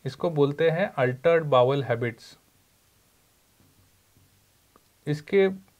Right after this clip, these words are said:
बाद अग-, ये गांठ बढ़ती जाती है और जब ये नब्बे से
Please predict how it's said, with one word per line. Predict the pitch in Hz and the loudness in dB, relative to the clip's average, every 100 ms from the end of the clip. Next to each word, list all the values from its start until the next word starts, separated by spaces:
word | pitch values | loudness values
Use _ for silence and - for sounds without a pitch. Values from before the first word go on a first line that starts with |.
| - | -12
बाद | 160 165 139 147 185 - - | 2 8 8 6 2 -16 -8
अग-, | 139 147 | -8 -6
ये | 156 160 | -4 -4
गांठ | 151 135 175 175 | 2 4 4 4
बढ़ती | 139 131 196 190 | 2 0 -2 4
जाती | 160 143 143 | 4 4 -2
है | 131 147 226 _ _ _ _ - | 0 0 -4 _ _ _ _ -10
और | 139 139 | -6 -4
जब | 127 151 156 | 2 2 2
ये | 160 156 170 196 - _ _ _ _ _ _ _ | 0 0 0 -2 -10 _ _ _ _ _ _ _
नब्बे | 147 135 135 147 165 | -4 -4 0 2 2
से | 156 180 220 | 2 -2 -2